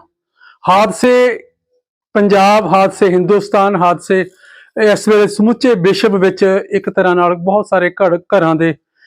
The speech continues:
ਚਿਰਾਗ ਨੇ ਜਿਹੜੇ ਉਹਨਾਂ ਨੂੰ ਬੁਝਾ ਰਹੇ ਨੇ। ਸੜਕ ਹਾਦਸੇ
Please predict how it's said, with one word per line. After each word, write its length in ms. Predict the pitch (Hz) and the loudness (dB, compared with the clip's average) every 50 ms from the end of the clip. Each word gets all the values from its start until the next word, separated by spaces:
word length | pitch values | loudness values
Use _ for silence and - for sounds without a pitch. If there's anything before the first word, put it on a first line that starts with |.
| _ _ _ _ - | _ _ _ _ -2
ਚਿਰਾਗ 340 | 190 175 180 175 175 165 | 0 2 2 2 2 2
ਨੇ 120 | 170 170 165 | 0 0 0
ਜਿਹੜੇ 160 | 165 170 175 | 0 0 0
ਉਹਨਾਂ 240 | 180 165 165 170 165 | 0 0 0 0 0
ਨੂੰ 260 | 165 160 160 147 143 | 0 0 0 -2 -2
ਬੁਝਾ 260 | 147 175 175 156 143 147 | -2 0 0 0 0 0
ਰਹੇ 140 | 151 160 160 | 0 -2 -2
ਨੇ। 100 | 160 151 | -2 -4
ਸੜਕ 260 | - - 220 226 220 - 185 | -2 -2 -4 -4 -4 -2 -2
ਹਾਦਸੇ 400 | 185 185 175 - - 180 180 | 0 0 -2 -4 -6 -6 -6